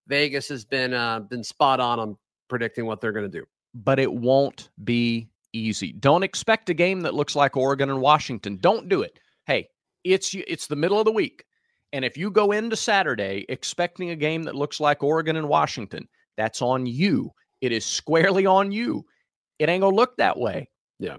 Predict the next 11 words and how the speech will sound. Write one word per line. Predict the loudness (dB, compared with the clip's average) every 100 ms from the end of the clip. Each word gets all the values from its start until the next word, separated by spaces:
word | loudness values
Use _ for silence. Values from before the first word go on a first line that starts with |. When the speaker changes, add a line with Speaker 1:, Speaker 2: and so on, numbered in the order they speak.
| _
Speaker 2:
It's | -4 -2 -2
gonna | -4 -2
be | -2
low | 0 0
scoring, | -2 -4 0 2 0 -4 -8
probably. | 0 0 2 0 0 -4 -6 _ _ _ -8
It's | -6 -2
gonna | -2
be | -2 -6 -6
dirty, | 2 4 4 2 -6
probably. | -12 -4 0 2 4 4 4 2